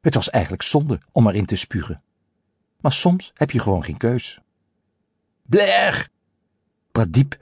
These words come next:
vulde het spuugzakje en staarde uit het raam. "Zijn we er al? Zijn we er al?" jubelde Sami in haar autostoeltje. Pap keek recht vooruit naar de slingerende weg.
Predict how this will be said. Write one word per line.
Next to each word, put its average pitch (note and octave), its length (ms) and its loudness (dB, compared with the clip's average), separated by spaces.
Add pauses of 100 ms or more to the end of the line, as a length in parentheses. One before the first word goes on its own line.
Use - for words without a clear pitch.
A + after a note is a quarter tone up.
vulde C#3 420 2
het G2+ 260 -2
spuugzakje - 760 -2
en B2+ 120 0
staarde B2+ 440 0
uit A2+ 140 0
het G#2 100 0
raam. F2+ 380 -6 (1120)
"Zijn C#3 260 4
we D3+ 60 2
er A2 80 2
al? D3+ 280 0 (100)
Zijn E3 260 4
we C#3 100 2
er G#2 80 0
al?" E3 260 0 (260)
jubelde A#2 420 2
Sami A#2+ 480 2
in A#2 80 4
haar G#2+ 120 4
autostoeltje. B2+ 880 -2 (1500)
Pap D#3+ 240 -2
keek F#2+ 280 -2
recht B2+ 380 -2
vooruit G#2 460 0
naar G2 200 2
de E2 100 -6
slingerende G#2 840 2
weg. - 540 -10